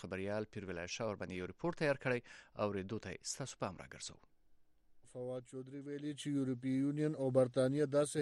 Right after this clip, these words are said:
Speaker 2: هیوادونو ته ملزمان حواله کولو نه ډډه کوي، چرته چې د پانسۍ په سزا باندې عمل کیږي. او دا چې د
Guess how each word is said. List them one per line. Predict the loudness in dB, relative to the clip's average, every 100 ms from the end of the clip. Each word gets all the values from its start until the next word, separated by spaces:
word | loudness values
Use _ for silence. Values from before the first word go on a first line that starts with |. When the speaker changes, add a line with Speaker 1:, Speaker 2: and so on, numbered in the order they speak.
| 2
Speaker 2:
هیوادونو | 4 2 2 -2
ته | 0 0
ملزمان | 0 0 0 2 0
حواله | 2 4 4 4 4
کولو | 4 4 2
نه | 0 2
ډډه | 2 2 2
کوي، | 2 2
چرته | 0 0 0
چې | -4 0
د | 2 2
پانسۍ | 0 2 2 2
په | 0
سزا | 0 2 2 2
باندې | 2 0 0
عمل | 0 2 0 0
کیږي. | 0 2 2 2 0 _ 0
او | 2 4
دا | 4 2
چې | 2
د | 2